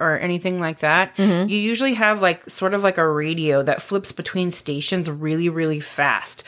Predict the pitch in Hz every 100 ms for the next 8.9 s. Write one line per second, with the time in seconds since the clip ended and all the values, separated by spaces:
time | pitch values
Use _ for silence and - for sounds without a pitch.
0 | - 220 196 190 196 196 190 196 - 175
1 | 170 165 - 175 175 160 160 170 180 196
2 | 190 180 170 170 160 143 - - 156 156
3 | 170 220 233 262 294 185 196 185 - -
4 | 190 185 185 175 190 - 185 196 190 180
5 | 226 214 175 165 - - 196 190 - 185
6 | 170 160 151 160 156 156 - - _ _
7 | _ - 151 160 156 160 156 143 190 196
8 | 175 175 147 117 87 95 - 202 160